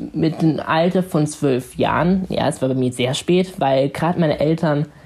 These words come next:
ja, eine Familie war, die, äh,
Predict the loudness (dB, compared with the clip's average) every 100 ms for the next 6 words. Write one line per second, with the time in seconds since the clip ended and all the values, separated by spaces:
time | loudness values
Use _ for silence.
0 | -20 -20 -20 -20 -20 _ -6 -2 0 0
1 | -2 -10 -20 -20 -20 -20 _ -12 -2 0
2 | 2 2 4 4 2 2 2 4 4 4
3 | 4 4 2 0